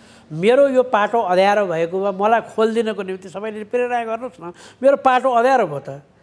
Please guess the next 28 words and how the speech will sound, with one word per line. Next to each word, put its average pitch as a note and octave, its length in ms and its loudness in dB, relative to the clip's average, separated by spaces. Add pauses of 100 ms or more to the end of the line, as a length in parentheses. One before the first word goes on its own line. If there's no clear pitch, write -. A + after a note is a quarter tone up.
(200)
मैले B3+ 220 2
लाइफ A3+ 400 0
जिन्दगी A3+ 440 -6
जम्मै A3+ 380 -2
चाहिँ A#3 200 -6
नि A3 60 -6
राजनीतिमा G3+ 540 -4
बिताइदिएँ। C#3 680 -14 (760)
मेरो G3 160 2
यङ G#3+ 440 0
ब्लड F3 260 0 (880)
गाउँका A#3 380 2
कुना C#4+ 360 -2
कन्दरामा, A3+ 600 2 (480)
प्रत्येक A#3 400 -2
घर F#3 180 0
छाप्रोमा G#3 560 -4 (1040)
गएर G3+ 240 2
बित्यो। D3 400 -10 (640)
अहिले B3+ 360 4
जस्तो G#3+ 180 -8
थियो A3+ 180 -2
र? C4+ 40 0
हिँड्नु G#3+ 400 -4
पर्थ्यो, F3 480 -4 (100)
भारी G#3+ 220 -2
बोक्नु B3+ 260 -6
पर्थ्यो, F3+ 440 -12